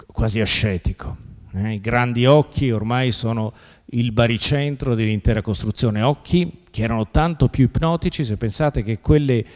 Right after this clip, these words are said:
quegli incavi erano riempiti in pasta vitrea, quindi colorati. Dovevano realmente attirare immediatamente lo sguardo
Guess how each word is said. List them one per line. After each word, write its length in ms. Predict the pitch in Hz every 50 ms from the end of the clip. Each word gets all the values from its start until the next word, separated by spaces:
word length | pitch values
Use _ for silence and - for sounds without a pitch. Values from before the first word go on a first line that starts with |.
| - - -
quegli 260 | - 127 123 131 160
incavi 560 | 180 185 185 180 - 190 180 170 180 151 - -
erano 340 | - 127 127 131 131 135 123
riempiti 460 | 117 117 113 107 - - 123 117 - 117
in 100 | 104 -
pasta 360 | - 113 104 - - 117 101
vitrea, 500 | 98 113 113 98 - - 82 78 78 85 - _ _ _ _ _ _ _ _ _ _ _ _ _ _ _ _ - -
quindi 220 | - 135 120 101 95
colorati. 640 | - 90 92 92 101 107 101 92 80 - - - - - - - - - _ _ _ _ _ _ _ _ _ _ _ _ _ _ _ _ _ _ _ -
Dovevano 580 | 113 107 117 131 151 151 135 131 123 113 107
realmente 720 | 113 107 113 110 107 110 131 170 196 190 156 113 - - 107
attirare 640 | 95 - - 117 110 110 123 143 156 160 160 151 143
immediatamente 680 | 120 110 107 104 104 98 - 110 107 110 113 107 - 110
lo 80 | 107
sguardo 720 | 95 95 95 110 110 107 101 92 87 85 78 78 90 87 85